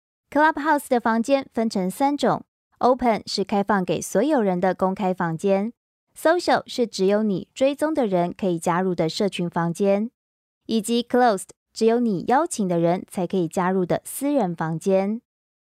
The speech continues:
而开房间有两种方式，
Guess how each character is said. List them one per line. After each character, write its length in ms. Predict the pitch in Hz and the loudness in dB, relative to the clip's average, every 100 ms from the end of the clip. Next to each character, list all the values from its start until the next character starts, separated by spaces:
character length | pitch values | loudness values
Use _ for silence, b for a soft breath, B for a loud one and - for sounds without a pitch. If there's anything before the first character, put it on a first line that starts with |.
| _ _ _ | _ _ _
而 160 | 208 226 | 0 2
开 180 | 262 285 | 2 0
房 240 | 254 233 | 0 0
间 300 | 247 262 - | 2 0 0
有 140 | 190 | -2
两 240 | 165 165 190 | 0 0 0
种 180 | 226 165 | 0 0
方 220 | 180 190 | 0 -2
式， 320 | - 208 | -2 -2